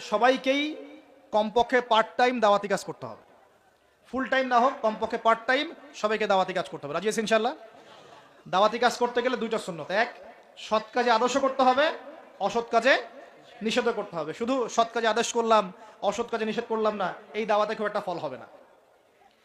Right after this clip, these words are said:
এই দাওয়াতে কি হবে? দুনিয়ার জীবনে কোনো বালা মুসিবত আসবে না। শুধু সৎ কাজে আদেশ করতে থাকেন, দুনিয়ার জীবনে কোনো বালা মুসিবত, বিপদ আপদ, গীবত, তহমত, হ্যাঁ,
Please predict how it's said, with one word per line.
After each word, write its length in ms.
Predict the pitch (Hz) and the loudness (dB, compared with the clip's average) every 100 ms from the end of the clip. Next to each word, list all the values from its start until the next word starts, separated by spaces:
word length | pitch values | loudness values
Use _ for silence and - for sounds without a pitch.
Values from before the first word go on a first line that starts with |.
| _ - | _ -6
এই 120 | 233 | 2
দাওয়াতে 300 | 247 254 277 | 4 6 4
কি 120 | 277 | 2
হবে? 340 | 247 294 254 - - - 185 | 2 4 2 0 -12 -14 -6
দুনিয়ার 360 | 247 285 277 | -2 2 2
জীবনে 240 | 233 285 294 | 2 0 2
কোনো 200 | 285 233 | 2 2
বালা 220 | 214 240 | 4 2
মুসিবত 340 | 240 233 208 | 0 -2 -2
আসবে 200 | 160 123 | -4 -6
না। 80 | 113 - - - _ _ _ _ _ _ _ | -16 -18 -20 -20 _ _ _ _ _ _ _
শুধু 220 | - 233 | -10 -8
সৎ 220 | - 247 240 | 2 2 4
কাজে 160 | 262 247 | 2 4
আদেশ 240 | 233 247 | 4 2
করতে 160 | 254 247 | 0 2
থাকেন, 340 | 226 247 294 - - - - | 4 6 4 0 -16 -20 -8
দুনিয়ার 320 | 226 262 254 | -4 0 0
জীবনে 260 | 214 254 262 | 0 -2 0
কোনো 200 | 247 233 | 0 0
বালা 220 | 214 233 | 2 2
মুসিবত, 320 | 233 233 226 | 0 -2 -6
বিপদ 280 | 220 226 226 | -4 -2 0
আপদ, 240 | 220 220 185 | 0 -2 -2
গীবত, 220 | 226 233 | -4 -2
তহমত, 300 | 226 220 220 214 - - - - | -2 -2 -2 -6 -12 -20 -20 -6
হ্যাঁ, 280 | 262 294 160 | -2 -2 -4